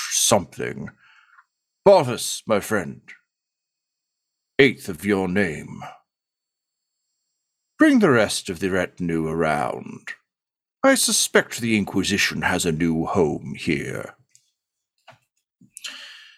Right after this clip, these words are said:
You arrive at the last palace on Last Gleaming, uh, while the rest of the, the city, uh, the rest of the planet has kind of, uh,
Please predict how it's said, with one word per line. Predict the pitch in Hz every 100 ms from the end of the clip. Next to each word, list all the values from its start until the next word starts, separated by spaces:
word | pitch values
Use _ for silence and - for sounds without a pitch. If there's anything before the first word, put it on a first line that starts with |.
| _ _ _ _ _ _ _ _ _ _ _ _ -
You | 120
arrive | 113 127 165 180 165
at | - 104
the | 98
last | 90 95 107 117 123 - - - _ _ _ _
palace | - 98 87 76 - - - - _ _ 92
on | 82 78
Last | 76 76 -
Gleaming, | - 73 - - - - _
uh, | 85 78 80
while | 85 95
the | 98
rest | 104 104 - -
of | 101 98 87
the, | 90 87 85 85 85
the | 85
city, | - 87 82 80 78 80 90
uh, | 92
the | 92
rest | 95 -
of |
the | 98 -
planet | 92 85 80
has | 87 76
kind | - 82 80
of, | 78 -
uh, | 78 76